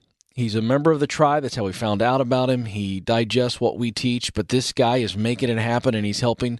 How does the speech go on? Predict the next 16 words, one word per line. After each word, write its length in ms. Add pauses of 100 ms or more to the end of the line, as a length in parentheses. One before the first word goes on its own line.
(300)
small 420
business 440
people 440
like 300
you. 220 (920)
Started 360
his 100
first 300
business 320
in 100
nineteen 420
ninety-nine 640 (240)
with 120
the 80
sole 480
purpose 640